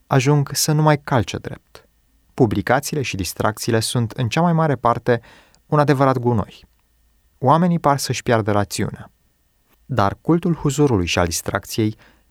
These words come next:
nu are ce căuta în gândirea cu care ne-a înzestrat Dumnezeu. Cum putem supraviețui evenimentelor și crizei finale când puterile răului amenință să înghită pământul?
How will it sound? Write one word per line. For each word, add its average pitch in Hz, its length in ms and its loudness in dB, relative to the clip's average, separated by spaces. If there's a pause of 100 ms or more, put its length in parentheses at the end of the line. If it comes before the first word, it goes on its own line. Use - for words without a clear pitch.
(100)
nu 175 280 2
are 104 140 2
ce 101 160 -2
căuta 95 360 0
în 104 100 0
gândirea 98 360 2
cu 95 140 -4
care 95 180 0
ne-a 92 140 0
înzestrat 90 460 -2
Dumnezeu. 98 640 -2 (840)
Cum 196 140 0
putem 185 260 2
supraviețui 131 640 0
evenimentelor 107 720 2
și - 140 -4
crizei 101 340 0
finale 101 400 0
când 104 220 -2
puterile 123 560 0
răului 110 400 2
amenință 98 460 0
să 101 140 -4
înghită 95 280 -2
pământul? 90 600 -4